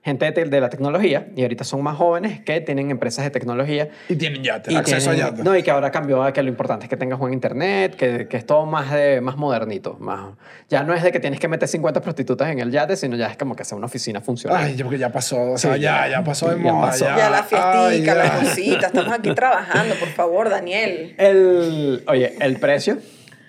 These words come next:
Speaker 1: Bueno, sí, a, yo, a mí nunca me, nunca se me olvidó algo que se lo escuché a Louis, a Louis C K, al comediante, que, que era no mostrar el pipí a nadie. Eh, <laughs> no, mentira, no era eso. <laughs>
Speaker 3: También.
Speaker 2: Pero también, Louis.
Speaker 1: También que era el...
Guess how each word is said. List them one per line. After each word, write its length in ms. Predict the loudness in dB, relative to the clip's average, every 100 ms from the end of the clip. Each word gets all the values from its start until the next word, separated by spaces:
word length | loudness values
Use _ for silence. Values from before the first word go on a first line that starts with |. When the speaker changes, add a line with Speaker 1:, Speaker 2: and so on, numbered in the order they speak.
| _ -14 -14 -12
Speaker 1:
Bueno, 200 | -10 -10
sí, 140 | -6 -4 -2
a, 140 | -2
yo, 240 | 2 2 2
a 100 | 0
mí 100 | 0
nunca 180 | -2
me, 220 | -2 -2 -2
nunca 180 | -4
se 120 | -4 0
me 40 |
olvidó 160 | 0 0
algo 160 | -2
que 440 | -2 0 0 0 -4
se 80 | -4
lo 80 |
escuché 200 | -4 -4
a 40 | -2
Louis, 280 | 0 0 -2
a 60 |
Louis 180 | -2 -4
C 120 | -2
K, 100 | -4 -2 -4
al 80 |
comediante, 500 | -6 -4 -4 -4 -6 -10 -18 -20 _ _ _
que, 840 | 0 2 2 -2 -2 -4 -6 -10 -16 _ _ _ -4
que 80 |
era 100 | -2 0
no 80 |
mostrar 260 | -2 -2 -2
el 60 | -2
pipí 260 | -4 -2
a 200 | -2 -2
nadie. 340 | -2 -2 -4 -2
Eh, 340 | 0 0 0 -4 -4 -4 -2
<laughs> 320 | -2 -2 -2 -2
no, 80 |
mentira, 260 | -2 -2 -2
no 80 | 0
era 160 | 0 0
eso. 220 | 0 -2 0 0 0 -2 -8
<laughs> 480 | -6 -10 -6 -8 -4
Speaker 3:
También. 460 | -4 -2 -2 -2 -4 -6 -2
Speaker 2:
Pero 260 | 0 0
también, 340 | 0 0 2 2
Louis. 260 | 2 2
Speaker 1:
También 440 | 2 2 2 0 2
que 120 | 2
era 420 | 4 2 0 0
el... 920 | 0 0 2 0 0 0 0 0 -4